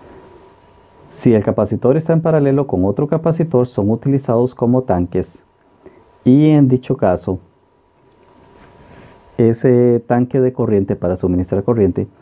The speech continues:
ambos tienen las mismas características. Lo que tengo que hacer es medir con el medidor de capacitancia el capacitor del lado y aplicar el parámetro a su vecino. Esa es la manera de cómo detectar un problema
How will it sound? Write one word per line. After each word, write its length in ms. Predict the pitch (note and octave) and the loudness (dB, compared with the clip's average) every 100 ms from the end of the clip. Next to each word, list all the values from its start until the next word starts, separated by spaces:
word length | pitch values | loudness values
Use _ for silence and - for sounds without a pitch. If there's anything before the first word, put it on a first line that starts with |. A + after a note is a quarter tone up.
| - - _ _ - | -20 -20 _ _ -4
ambos 300 | A2 C3+ C3+ | -2 0 0
tienen 260 | G#2 A2 | 0 0
las 100 | G2 | 0
mismas 280 | F#2 F#2+ G#2 | 0 -2 -2
características. 800 | F#2 E2+ E2+ G#2 D#3 - - F#2+ | -4 -4 -2 -2 -2 -4 -4 -4
Lo 120 | F#2 | -4
que 100 | G2 | -2
tengo 280 | - F2+ G2 | -2 -2 -2
que 100 | A2+ | -2
hacer 260 | - B2+ | 0 0
es 180 | B2 B2 | 0 0
medir 540 | G2+ F2+ F2+ A#2 F#3+ - - | 0 0 0 0 -2 -6 -6
con 200 | G2+ F2+ | -2 0
el 60 | |
medidor 340 | E2 E2+ F2+ A#2 | 0 0 0 0
de 100 | C#3+ | -2
capacitancia 760 | D#3 E3 E3 D#3 C3 C3 E3 E3 - - - - _ | -2 -2 0 0 0 0 -4 -6 -14 -20 -20 -20 _
el 120 | - - | -4 -2
capacitor 680 | G2 F2+ - - F#2+ G2+ | -2 -4 -4 -2 0 0
del 200 | A#2+ C#3 | 0 0
lado 340 | D3+ F#2+ G2 C3 _ - | 2 0 0 -4 _ -2
y 120 | G3 | 2
aplicar 580 | F#3+ G3 F#3 B2+ A#2+ - _ | 2 2 0 2 0 -2 _
el 140 | - C3+ | -6 -2
parámetro 560 | D#3+ A2+ G#2 G#2 G2+ | 0 0 0 0 0
a 80 | F2+ | 0
su 160 | - F2+ | 0 0
vecino. 460 | F2+ - E2+ D2 - _ _ _ _ _ _ - - - - - - - - - - _ _ _ - - | 0 -2 -4 -4 -8 _ _ _ _ _ _ -20 -20 -20 -20 -20 -20 -20 -20 -20 -20 _ _ _ -20 -4
Esa 220 | G#2+ G#2 | -2 0
es 160 | D#3 D#3+ | -2 0
la 80 | A#2+ | -2
manera 400 | F2+ F#2+ D3 E3 - _ _ _ _ _ _ _ _ _ _ | 0 -2 -2 -6 -14 _ _ _ _ _ _ _ _ _ _
de 200 | - F#2+ | -4 -2
cómo 260 | G#2 G#2+ C#3 | 0 2 2
detectar 380 | C#3 D3 C#3+ C3+ | 0 -4 -2 -2
un 80 | |
problema 500 | C#3 C#3 B2+ A#2 C3 | 0 0 0 0 -2